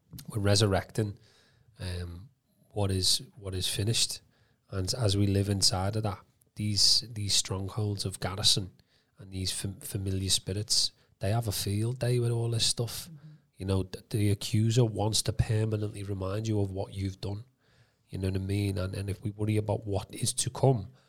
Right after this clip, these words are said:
Speaker 1: we're occupying a place of what, what not yet has happened. And, uh, by occupying that place of anxiety, stress or turmoil,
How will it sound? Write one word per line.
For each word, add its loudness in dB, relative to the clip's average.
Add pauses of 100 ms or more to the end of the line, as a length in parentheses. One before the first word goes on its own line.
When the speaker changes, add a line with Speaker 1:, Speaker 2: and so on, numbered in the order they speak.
(120)
Speaker 1:
we're -6
occupying 2
a 0
place 2
of -6 (480)
what, -4
what -2 (100)
not -2
yet 2
has 2
happened. -2 (360)
And, -2 (140)
uh, -14 (400)
by 0
occupying 0
that -8
place 0 (320)
of -4
anxiety, 2
stress 2
or 0
turmoil, 0